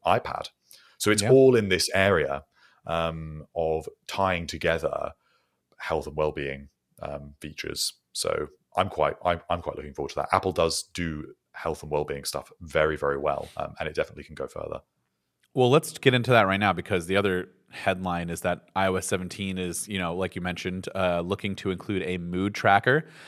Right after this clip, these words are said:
Speaker 2: uh, and then the health app for the iPad, which is nice. I don't know that I necessarily need it for the iPad, but it should. I mean, if Apple's, all of Apple's apps should mostly be across all platforms, uh, or at least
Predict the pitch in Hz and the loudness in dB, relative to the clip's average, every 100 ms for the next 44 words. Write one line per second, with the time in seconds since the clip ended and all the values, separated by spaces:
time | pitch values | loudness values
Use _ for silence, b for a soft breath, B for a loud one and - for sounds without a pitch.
0 | B B B 95 95 101 107 107 120 104 | B B B 2 4 2 2 4 6 6
1 | - 101 101 - 92 92 90 90 85 98 | 6 2 2 2 -4 -2 0 0 2 6
2 | 98 113 123 175 170 123 90 113 - - | 6 6 4 4 2 4 4 4 0 2
3 | 123 139 113 113 107 101 90 90 82 85 | 4 4 6 6 8 8 8 6 0 -6
4 | 95 - - 92 90 87 85 82 90 110 | -6 -4 2 4 4 2 -4 -6 -2 -2
5 | - 131 127 127 143 131 110 107 - - | 0 2 4 4 4 4 2 0 -4 -4
6 | - 123 82 - 104 98 98 - B B | 2 4 4 0 0 0 -2 -6 B B
7 | 104 107 170 127 - 156 170 139 113 113 | 6 8 6 4 8 12 12 12 10 8
8 | 98 87 82 - - - 117 95 107 113 | 2 2 0 -6 -8 2 2 2 6 6
9 | 117 - - 104 92 87 95 90 87 85 | 6 -2 -6 -2 0 0 0 0 0 -2
10 | - 104 - 92 82 - 92 85 - 76 | -4 -4 4 4 4 0 2 2 0 -6
11 | 60 - - - - - b b b b | -8 -8 -10 -10 -14 -18 b b b b
12 | 95 92 104 107 101 104 123 - - | 4 6 8 8 6 4 0 -2 -4